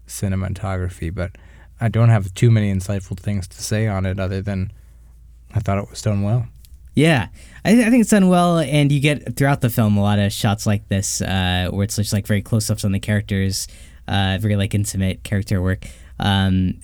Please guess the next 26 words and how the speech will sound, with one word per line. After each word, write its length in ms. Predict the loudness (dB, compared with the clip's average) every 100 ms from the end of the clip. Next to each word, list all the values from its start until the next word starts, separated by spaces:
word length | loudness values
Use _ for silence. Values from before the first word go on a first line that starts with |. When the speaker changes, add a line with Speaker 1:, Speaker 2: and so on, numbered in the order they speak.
| -2
Speaker 2:
and, 180 | 0
yeah, 280 | 0 0 0
I 40 | 0
think 200 | -2 -2
this 140 | -2
scene 280 | 0 0 0
kind 180 | 0 0
of, 80 |
like, 220 | 0 -2 -4
sets 300 | -4 -4 -4
the 80 |
stage 340 | -6 -4 -4 -6
for 320 | -6 -6 -6 -8
more 100 | -6
of 80 | -4
that 160 | -4 -4
work 220 | -6 -4
later 180 | -4 -2
in 120 | -4
the 60 | -4
film. 240 | -6 -8 -10 -20 -20 -18
Speaker 1:
Sure. 340 | -4 -2 -2 -6 -18 -20 -20 -20 -20 -20 -20 -18 -4
Speaker 2:
Um, 440 | 2 4 4 2 -2 -14 -6
so, 280 | 0 2
yeah, 300 | 4 2 2 -2
a-, 280 | -2 -2